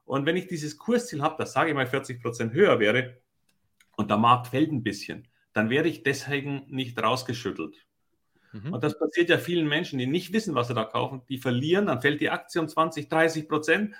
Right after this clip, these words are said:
Speaker 1: dann sagen sie, jetzt habe ich einen Fehler gemacht, ich weiß nicht, was ist denn so, und dann verkaufen sie.
Speaker 2: Mhm.
Speaker 1: Und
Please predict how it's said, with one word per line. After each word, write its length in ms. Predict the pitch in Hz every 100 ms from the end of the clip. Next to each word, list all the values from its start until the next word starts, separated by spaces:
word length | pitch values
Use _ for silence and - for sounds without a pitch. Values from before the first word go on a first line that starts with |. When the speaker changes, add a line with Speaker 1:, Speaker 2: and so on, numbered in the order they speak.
| -
Speaker 1:
dann 100 | 156
sagen 160 | 147 180
sie, 80 | 156
jetzt 140 | 147
habe 120 | 151
ich 60 | 143
einen 80 | 131
Fehler 220 | 180 185
gemacht, 160 | 165 147
ich 100 | 135
weiß 200 | 143 170
nicht, 140 | 156
was 160 | 139 120
ist 360 | - - 151 170
denn 120 | 160
so, 240 | 165 160 - _
und 140 | 151
dann 80 | 156
verkaufen 420 | 131 - 131 127
sie. 140 | 117 - _ _ _ _ -
Speaker 2:
Mhm. 320 | 107 156 - _ _ _ -
Speaker 1:
Und 240 | 123 123